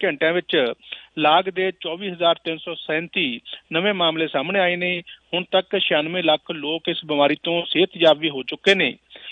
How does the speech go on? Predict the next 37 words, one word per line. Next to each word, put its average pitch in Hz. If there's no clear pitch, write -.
ਕੇਂਦਰੀ 180
ਸਿਹਤ 202
ਮੰਤਰਾਲੇ 175
ਵੱਲੋਂ 185
ਜਾਰੀ 160
ਅੰਕੜਿਆਂ 165
ਅਨੁਸਾਰ 160
ਬੀਤੇ 170
ਇੱਕ -
ਦਿਨ 175
ਵਿੱਚ 160
ਹੋਈਆਂ 147
ਤਿੰਨ 180
ਸੌ 208
ਤੇਤੀ 196
ਮੌਤਾਂ 175
ਨਾਲ 151
ਮ੍ਰਿਤਕਾਂ 175
ਦਾ 196
ਅੰਕੜਾ 170
ਵੱਧ 160
ਕੇ 185
ਇੱਕ -
ਲੱਖ 160
ਪੰਤਾਲੀ 156
ਹਜ਼ਾਰ 151
ਅੱਠ 147
ਸੌ 170
ਦਸ 139
ਹੋ 131
ਗਿਆ 139
ਹੈ। 208
ਹਾਲ 151
ਦੀ 214
ਘੜੀ 180
ਮੁਲਕ 156
ਵਿੱਚ 170